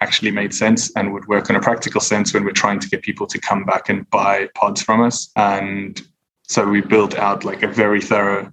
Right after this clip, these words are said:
experiment, set of experiments there where we looked at, like, different phases based on, like, slightly different inputs within the formula that we established and experimented until we got to the point that we're kind of happy with that for now.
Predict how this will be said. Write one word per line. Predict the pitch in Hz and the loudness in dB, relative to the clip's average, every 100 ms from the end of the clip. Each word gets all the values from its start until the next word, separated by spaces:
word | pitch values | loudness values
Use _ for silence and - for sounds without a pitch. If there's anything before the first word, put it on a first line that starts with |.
| _ | _
experiment, | - - 104 101 101 - - | -8 0 2 2 -2 -8 -6
set | - 110 | 0 2
of | 101 | 2
experiments | 98 - 95 98 95 | -2 -2 -2 -2 -2
there | 98 98 | 0 0
where | 98 | 0
we | 101 | 0
looked | 101 101 - | 0 -2 0
at, | 92 - | -2 -2
like, | 95 - | -4 -2
different | 127 117 104 | 0 2 0
phases | - 110 107 104 104 98 98 - - - - _ - | 2 4 4 4 0 -2 -6 -8 -14 -14 -16 _ -2
based | 101 95 - | 0 0 -2
on, | 101 | -2
like, | 95 95 | -2 -2
slightly | - 101 98 104 | 0 0 0 0
different | 95 101 | 0 4
inputs | 101 101 101 - | 2 4 0 0
within | 101 101 101 | 0 2 2
the | 98 | 2
formula | 101 101 98 95 | 2 2 2 0
that | 92 | 0
we | 98 | 0
established | 95 - 98 92 92 - 98 | -2 0 0 0 0 0 2
and | 95 95 95 - _ _ _ _ _ _ _ - | -2 -4 -12 -18 _ _ _ _ _ _ _ -10
experimented | - 98 98 95 101 | -2 0 0 0 -2
until | 98 104 | 0 0
we | 98 | 0
got | - 95 | 0 0
to | 104 | 0
the | 98 | 0
point | - 101 | -2 -2
that | 101 101 | 0 0
we're | 95 92 _ | -2 -6 _
kind | - 98 92 | 0 0 0
of | 90 | -2
happy | 92 101 | 0 -4
with | - - | -6 -4
that | - - | -4 -2
for | - | -2
now. | - - | -2 -4